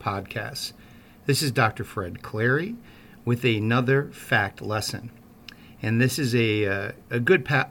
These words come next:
podcast for informed people and doctors themselves. And I have been asked by at least a dozen people over the last week or two to do a podcast on serotonin.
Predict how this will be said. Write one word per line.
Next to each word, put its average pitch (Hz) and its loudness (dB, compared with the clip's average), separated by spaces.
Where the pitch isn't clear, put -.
podcast 113 0
for 104 -2
informed 131 4
people 135 0
and 123 4
doctors 98 0
themselves. 101 -2
And 113 -4
I 104 -4
have 127 -2
been 139 4
asked 147 0
by 117 2
at 110 -2
least 131 0
a 107 -2
dozen 107 -2
people 98 -6
over 104 -4
the 101 -2
last 98 -2
week 107 -4
or 101 -2
two 98 -4
to 95 -6
do 120 0
a 113 2
podcast 107 -2
on 104 -6
serotonin. 101 -2